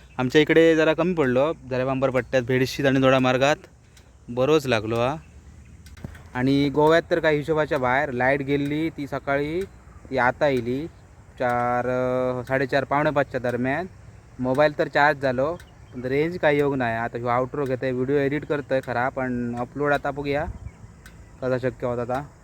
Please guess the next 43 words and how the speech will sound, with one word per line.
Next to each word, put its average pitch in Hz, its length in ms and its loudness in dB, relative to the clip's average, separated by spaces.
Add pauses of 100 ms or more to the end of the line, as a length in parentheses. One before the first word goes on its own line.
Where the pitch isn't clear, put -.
(140)
<laughs> - 840 -16
बाकी 139 220 0
तुम्ही 160 300 0
आजच्या 160 280 2
व्हिडिओमध्ये 160 360 2
बघितल्यात, 151 420 -2 (180)
सकाळी 143 300 -2
सकाळी 139 380 -2 (600)
आपण 131 180 -4
व्हिडिओ 135 300 0
सुरुवात 139 320 0 (120)
केलेली 127 380 -6
नऊच्या 127 540 -6
दरम्यान 123 280 -4
आणि 127 300 -4 (460)
पाऊस 135 280 2
इलो 135 180 0
अवकाळी 131 440 -2
आणि 131 120 -4
भाऊजीने 131 320 -2
आमच्या 139 180 -2
पण 139 120 -4
एक 135 80 -4
व्हिडिओ 135 240 0
पाठवली 131 520 -4 (600)
आणि 135 260 -6
सगळी 151 240 -4
आज 143 140 2
दिवसभरातली 143 520 -2
धावपळ 127 360 0
सगळी 131 320 -4
आणि - 320 -14
पाऊस 127 260 0
इल्यानंतर 131 380 -2
कशी 127 240 -8
धावपळ 123 360 -4
जातात 120 300 -6
ती 123 60 -12
सगळी 120 280 -8
तुम्ही - 480 -10
बघितल्या 123 420 -4
असतल्यात. 117 380 -8
आणि, 120 280 -8